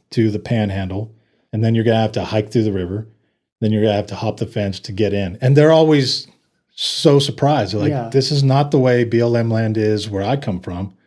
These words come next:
Speaker 1: And so I have to explain over and over what our situation is here. We're trying to create that access for you guys. Give us a little bit of time, we'll get it done.
Speaker 2: And give us some money, maybe. <laughs>
Speaker 1: Yeah, yeah, that, that always be, or give it to the Friends of Crossbar.
Speaker 2: Yeah.
Speaker 1: Yeah.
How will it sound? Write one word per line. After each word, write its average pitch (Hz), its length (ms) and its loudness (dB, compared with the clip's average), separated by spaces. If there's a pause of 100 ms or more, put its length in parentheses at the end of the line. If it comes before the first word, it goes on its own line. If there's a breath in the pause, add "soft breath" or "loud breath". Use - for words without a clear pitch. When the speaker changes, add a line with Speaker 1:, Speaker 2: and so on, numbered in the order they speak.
(640)
Speaker 1:
And 117 200 2
so 131 380 4
I 120 100 2
have 117 140 0
to 123 80 0
explain 107 580 -2
over 101 260 -2
and 95 120 -6
over 92 440 -8 (540)
what 107 140 0
our 101 140 2
situation 90 640 -8
is 85 200 -14
here. 90 120 -12
We're 92 160 -2
trying 120 480 2
to 110 140 -2
create 107 340 -4
that 98 180 -2
access 92 400 -4
for - 180 -8
you 92 120 -4
guys. 92 520 -4 (200)
Give 104 140 -2
us 98 100 -6
a 117 40 0
little 104 120 0
bit 95 100 -4
of 87 60 -10
time, 92 260 -10
we'll 90 120 -10
get 87 100 -8
it 82 80 -14
done. 87 160 -10
Speaker 2:
And 120 220 -12
give 117 120 -12
us 120 120 -10
some 117 140 -6
money, 113 420 -6
maybe. 110 340 -10 (120)
<laughs> - 120 -12
Speaker 1:
Yeah, 190 360 8
yeah, 156 200 6
that, 143 320 4
that 139 160 6
always 135 260 6
be, 139 140 0
or 147 100 4
give 175 200 6
it 180 80 2
to 170 100 6
the - 60 -2
Friends 160 180 4
of 143 80 0
Crossbar. 139 400 2
Speaker 2:
Yeah. 160 340 4
Speaker 1:
Yeah. 131 240 4